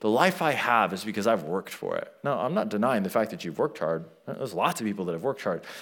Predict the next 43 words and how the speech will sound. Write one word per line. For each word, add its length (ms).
but 180
you 80
have 380
it 260
because 280
God 260
has 120
decided 460
to 60
bless 340
you 160
with 160
it. 300
See, 100
the 160
interesting 460
thing 360
about 280
gratitude 580
and 140
money 320
and 160
greed 360
is 160
that 160
if 180
you 140
think 340
you 120
deserve 520
something, 380
it's 160
really 200
hard 200
to 60
be 100
grateful 340
for 320
it. 80
Like, 180
if 160
you 160
think 440